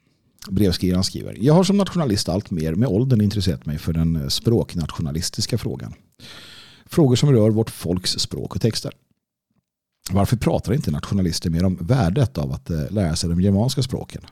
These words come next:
och att läsa och skriva i futark?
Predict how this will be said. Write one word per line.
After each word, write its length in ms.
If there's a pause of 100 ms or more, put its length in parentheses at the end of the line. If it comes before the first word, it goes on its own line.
(160)
och 80
att 120
läsa 300
och 60
skriva 400 (240)
i 260
futark? 640